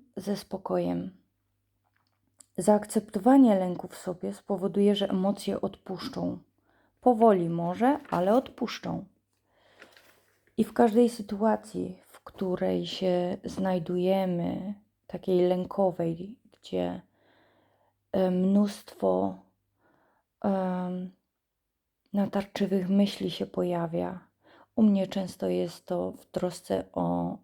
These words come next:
o moje dzieci, o, o rzeczy bieżące, jak zapłacenie rachunków, jak, e, dojazd do pracy. Em, nieraz lęki,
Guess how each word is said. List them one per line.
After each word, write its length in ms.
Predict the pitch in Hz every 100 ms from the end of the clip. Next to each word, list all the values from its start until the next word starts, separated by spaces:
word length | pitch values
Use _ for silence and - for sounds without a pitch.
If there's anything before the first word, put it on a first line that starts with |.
| -
o 60 |
moje 340 | 185 180 175 160
dzieci, 640 | 185 185 185 - 185 196 -
o, 260 | 165 165 160 - - - - _
o 540 | - 175 180 170 170 170 - -
rzeczy 560 | 175 190 190 190 185 -
bieżące, 840 | 165 190 180 190 185 - - 175 180 - _ _ _ - - _ _ _ _
jak 340 | 196 190 180 170
zapłacenie 720 | - 190 196 190 190 180 180
rachunków, 880 | 180 170 214 202 202 - 196 185 185
jak, 540 | 175 170 175 - -
e, 380 | 190 180 170 170 175
dojazd 320 | 175 170 -
do 120 | 185
pracy. 840 | 185 226 214 196 202 - 180 175 170 _ _ _ _ _ _
Em, 600 | 208 190 180 180 175 180 175 _ _ _ _ _ _ _ _ _ _ _ _ _ _ _ _ _ _ -
nieraz 720 | 214 220 214 208 214 - -
lęki, 640 | 196 190 185 185 185 185